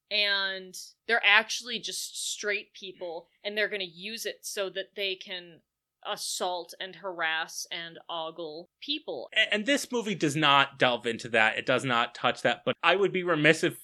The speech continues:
Speaker 2: I didn't bring it up, because I feel like this is something that she shouldn't be doing.
Speaker 1: Yeah.
Speaker 2: She is breaching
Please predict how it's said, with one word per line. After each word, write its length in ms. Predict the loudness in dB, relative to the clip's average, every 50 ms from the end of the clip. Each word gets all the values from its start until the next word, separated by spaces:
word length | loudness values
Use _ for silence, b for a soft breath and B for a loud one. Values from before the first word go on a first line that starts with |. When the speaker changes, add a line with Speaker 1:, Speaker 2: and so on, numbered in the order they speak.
| -20 -20 -20 _ _
Speaker 2:
I 100 | 0 0
didn't 460 | 2 2 2 2 2 2 2 -2 -6 _ _
bring 180 | -18 -18 -16 -14
it 140 | -12 -12 -12
up, 140 | -12 -14 -16 _ _ -4
because 340 | -4 -2 2 2 2 4 4
I 80 | 2
feel 260 | 2 2 0 0 2 2
like 360 | 4 4 4 4 2 0 _ -2
this 200 | -2 0 4 6
is 200 | 4 4 6 6
something 420 | 4 4 4 4 -2 -4 -2 0
that 320 | 0 2 2 2 -2 -4 _ _ _
she 220 | -8 -6 -4 -4 -2
shouldn't 380 | 0 2 2 2 2 0 -4
be 140 | -6 -8 -6
doing. 600 | -6 -6 -8 -8 -10 -16 -18 -10 -6 -6 -6 -6
Speaker 1:
Yeah. 420 | -4 -4 0 2 2 2 2 -2 -8 _ _ -10
Speaker 2:
She 280 | -6 -4 0 2 2
is 160 | 2 2 0
breaching 960 | -4 -8 -6 -2 0 2 2 2 2 -2 -2 -2 -4 -4 -4 -6 -8 -8 -10